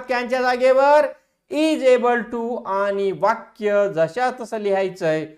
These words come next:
बाकी कुठलाही बदल करायचा नाही. आपल्याला जर can किंवा कुडच्या वाक्यामध्ये जर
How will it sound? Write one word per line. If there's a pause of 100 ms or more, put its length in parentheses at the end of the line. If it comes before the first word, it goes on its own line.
(280)
बाकी (140)
कुठलाही
बदल
करायचा
नाही. (480)
आपल्याला (420)
जर (100)
can
किंवा (140)
कुडच्या
वाक्यामध्ये
जर